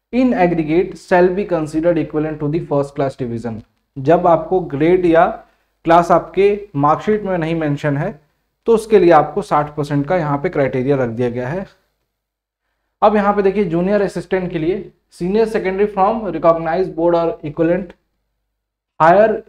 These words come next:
and," and लिखा हुआ है, इसके साथ ये भी चाहिए, "higher level certificate course conducted by the D O E A C C under the control of the Department of the Electronics,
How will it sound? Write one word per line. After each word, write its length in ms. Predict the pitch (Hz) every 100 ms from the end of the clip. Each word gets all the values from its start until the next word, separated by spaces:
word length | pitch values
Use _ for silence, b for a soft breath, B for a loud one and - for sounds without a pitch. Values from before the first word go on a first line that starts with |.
| _ -
and," 300 | 160 185 143
and 240 | 151 175 185
लिखा 240 | 175 170
हुआ 160 | 170 175
है, 60 |
इसके 180 | 170 170
साथ 240 | 170 165
ये 80 | 156
भी 100 | 170
चाहिए, 220 | 165 165
"higher 400 | 170 156 170 190
level 160 | 190 190 185
certificate 440 | 175 160 175 185 - 180
course 200 | 190 -
conducted 380 | 175 160 - 160
by 200 | 160 156
the 220 | 175 247 233 - _ _ _ _ -
D 280 | 139 208 226 175
O 200 | 214 202 208
E 180 | 220 214
A 160 | 185 196
C 240 | 196 190
C 240 | 180 202 202
under 320 | 160 170 180
the 160 | 165 180
control 400 | 175 160 165 180
of 240 | 170 151 156
the 80 | 151
Department 420 | 151 147 156 160
of 120 | 151
the 180 | 147 147
Electronics, 600 | 143 143 147 147 180